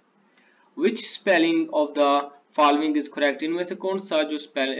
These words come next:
अ, स्पेलिंग जो है जिसके वो दुरुस्त हैं,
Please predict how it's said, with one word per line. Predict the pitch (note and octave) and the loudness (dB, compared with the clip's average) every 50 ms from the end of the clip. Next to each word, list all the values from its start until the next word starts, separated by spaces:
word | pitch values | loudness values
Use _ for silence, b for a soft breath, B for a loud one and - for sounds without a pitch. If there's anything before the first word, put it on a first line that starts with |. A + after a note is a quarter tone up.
| C#3 C3 | -2 -2
अ, | C3 C3 B2+ B2+ B2 B2 - - _ _ _ _ _ _ _ - | -2 0 -2 -2 -4 -6 -10 -16 _ _ _ _ _ _ _ -20
स्पेलिंग | - - - C3+ C3 C3+ C#3+ D3 C#3 | -20 -10 -4 -2 -2 -2 -2 -2 -4
जो | C#3+ C#3 | -4 -4
है | C#3+ C3+ B2+ | -4 -6 -8
जिसके | B2+ B2+ - - _ C#3+ D3 E3+ E3+ - - _ _ _ _ _ _ _ _ _ _ _ _ B2+ | -8 -10 -16 -16 _ -12 -10 -10 -12 -16 -20 _ _ _ _ _ _ _ _ _ _ _ _ -4
वो | B2 B2+ B2+ B2+ C3 A#2+ - - - - _ _ _ _ _ - | -2 0 0 0 0 -2 -6 -12 -18 -20 _ _ _ _ _ -14
दुरुस्त | B2+ C3 C#3 C#3+ C#3+ - - D3 C3+ C#3 | -8 -6 -4 -4 -6 -8 -12 -14 -12 -10
हैं, | C#3+ F#3 | -8 -8